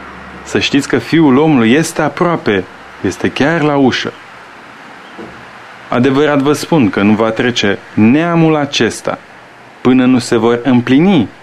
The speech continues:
toate aceste lucruri. Cerul și pământul vor trece,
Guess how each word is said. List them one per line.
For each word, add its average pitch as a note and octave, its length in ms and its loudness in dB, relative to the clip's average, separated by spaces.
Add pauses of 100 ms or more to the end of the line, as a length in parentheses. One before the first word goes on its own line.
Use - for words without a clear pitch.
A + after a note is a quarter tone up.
(160)
toate C3 460 -2 (240)
aceste G2+ 480 -6
lucruri. F#2 400 -2 (960)
Cerul D#3+ 380 2
și A2+ 140 -2
pământul F3 500 2
vor F3+ 220 2
trece, F#3 640 -2